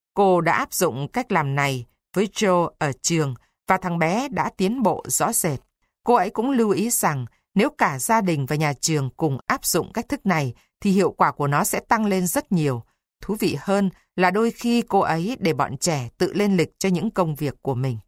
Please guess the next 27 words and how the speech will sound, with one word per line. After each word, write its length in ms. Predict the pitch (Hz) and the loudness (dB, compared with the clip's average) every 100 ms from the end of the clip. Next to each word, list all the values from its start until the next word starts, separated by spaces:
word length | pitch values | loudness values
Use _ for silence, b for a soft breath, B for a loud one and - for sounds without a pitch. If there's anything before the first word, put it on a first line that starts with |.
| _ _ _ _ _ _ _ _ - | _ _ _ _ _ _ _ _ 0
Jones 360 | 185 170 - - | 2 2 0 -2
bổ 180 | 147 120 | -2 -2
sung, 320 | - 175 151 _ _ _ _ _ _ | -2 -2 -4 _ _ _ _ _ _
"Anh 280 | - 196 185 | 0 2 2
đã 80 | 175 | 0
học 240 | 214 - | -2 -4
được 240 | 170 160 - - | 0 -2 -2 -2
nhiều 240 | 170 170 | 2 2
điều 240 | 156 156 135 | 2 0 0
thú 140 | - 233 | -6 -2
vị 280 | 208 156 - _ _ - | 0 0 -4 _ _ -4
khi 240 | 208 190 175 | 0 2 2
giúp 180 | 254 | 0
đỡ 160 | 240 170 | 0 0
Joe. 380 | 233 208 190 170 _ _ _ _ _ _ - | 0 0 0 0 _ _ _ _ _ _ -2
Khi 140 | 285 | 4
nhìn 240 | 240 190 160 | 6 4 2
thằng 200 | 170 160 | -2 0
bé 220 | 165 254 | 0 0
sắp 200 | - 294 | 0 0
xếp 180 | 320 254 | -2 0
lại 160 | - | 0
lịch 160 | 160 151 | 0 -4
hoạt 180 | 156 - | -4 -2
động 180 | 139 | -4
của 160 | 135 143 | -2 -2
nó, 360 | 139 151 202 | 0 -2 -4